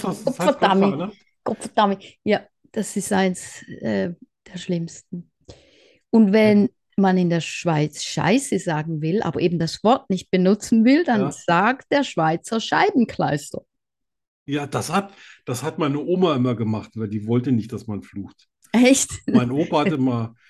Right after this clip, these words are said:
Speaker 1: Himmel, Arsch und Zwirn und Himmel, Arsch und Wolke und verdammte Scheiße.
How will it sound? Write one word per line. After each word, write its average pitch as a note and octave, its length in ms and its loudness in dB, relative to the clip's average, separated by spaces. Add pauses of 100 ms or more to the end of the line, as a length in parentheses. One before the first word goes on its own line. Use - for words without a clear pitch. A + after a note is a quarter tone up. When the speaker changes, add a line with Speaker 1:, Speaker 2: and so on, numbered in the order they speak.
(300)
Speaker 1:
Himmel, A3+ 360 6
Arsch D#3+ 360 -2
und C3+ 160 -2
Zwirn G3 600 2
und B2+ 160 -2
Himmel, G3 260 0
Arsch D3+ 340 -12
und B2+ 220 0
Wolke F#3+ 400 0
und D#3 160 -4
verdammte C#3+ 760 -4
Scheiße. F#3+ 760 -4